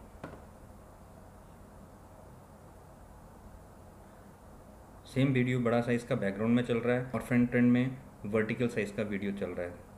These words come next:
तो ये भी एक तरीका है, आप इस तरीके से बना के भी इसको यूज़ कर सकते हैं।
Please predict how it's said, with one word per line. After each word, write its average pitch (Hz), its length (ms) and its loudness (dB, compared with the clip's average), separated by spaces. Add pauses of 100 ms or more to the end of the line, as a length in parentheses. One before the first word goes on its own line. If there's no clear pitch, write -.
(100)
तो 113 60 -2
ये 120 220 4
भी 131 120 2
एक 131 140 -2
तरीका 110 320 2
है, 117 140 -2
आप 113 140 -4
इस - 120 -8
तरीके 107 280 -4
से 117 120 -2
बना 104 220 0 (120)
के 117 60 -4
भी 113 80 -4
इसको 135 260 -6 (500)
यूज़ 117 240 2
कर 110 120 0
सकते - 300 -8
हैं। 90 140 -10